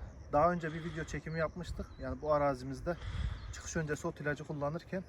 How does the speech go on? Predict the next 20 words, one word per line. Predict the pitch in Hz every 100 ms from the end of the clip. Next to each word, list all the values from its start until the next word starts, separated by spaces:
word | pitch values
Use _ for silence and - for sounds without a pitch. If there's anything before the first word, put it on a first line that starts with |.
| - -
e, | 123 117 117 117 - - - - - - - - - - - - - -
bir | 151
video | 156 147
çekimi | - 143 151 160
yapmıştık. | 156 185 - 220 - -
Şu | - 165
an, | 165 - - - - - - - - - - -
e, | 139 131 131 127 127 123 113 - 123 - 123
bu | 180 160
arazimizi | 147 143 135 143 175
yirmi | 160 143 143 143
dört | 175 - - -
Şubat | - 170
iki | - -
bin | 160
yirmi | 160 147
dört | 147 170
tarihinde | 160 139 135 139 165
ekimini | 143 131 120
yapmıştık. | 120 123 113 -